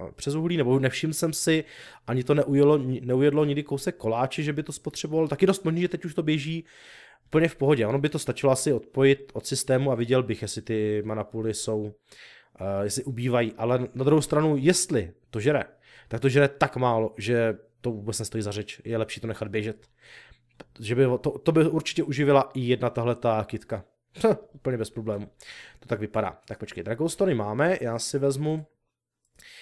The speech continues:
Gaia Spirity. Máme čtyři, tak.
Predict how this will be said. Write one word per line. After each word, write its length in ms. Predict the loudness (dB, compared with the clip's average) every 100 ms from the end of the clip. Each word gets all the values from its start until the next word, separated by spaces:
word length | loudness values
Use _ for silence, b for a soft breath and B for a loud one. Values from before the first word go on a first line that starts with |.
| B B B _ _
Gaia 1200 | -20 -10 0 2 2 0 0 -2 -4 -6 -6 -6 -6
Spirity. 1040 | -6 -8 -4 -2 -4 -2 -2 0 -2 -4 -8 -12 b b b b _ _ _ _ _ _ _ _ _ _ _ _ -14
Máme 220 | -10 -10
čtyři, 560 | -8 -4 0 0 0 -6
tak. 300 | -14 -14 -14